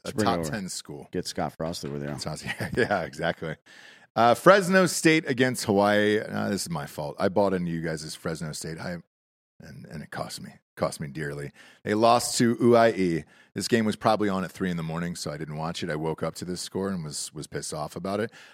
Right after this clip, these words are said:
Speaker 1: I bought into your Fresno State hype shit, and, uh, was it the flight?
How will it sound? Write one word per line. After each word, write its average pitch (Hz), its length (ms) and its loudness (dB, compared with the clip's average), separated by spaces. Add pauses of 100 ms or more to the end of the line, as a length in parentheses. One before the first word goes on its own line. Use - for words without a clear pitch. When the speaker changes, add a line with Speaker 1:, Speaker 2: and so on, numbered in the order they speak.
Speaker 1:
I 107 120 4
bought 131 400 8
into 151 160 0
your 135 120 4
Fresno 120 460 4
State 110 300 2
hype 101 260 -4
shit, - 580 -2
and, 85 300 -6
uh, 80 320 -4 (600)
was 104 200 -6
it 120 80 -4
the 113 100 0
flight? 120 380 4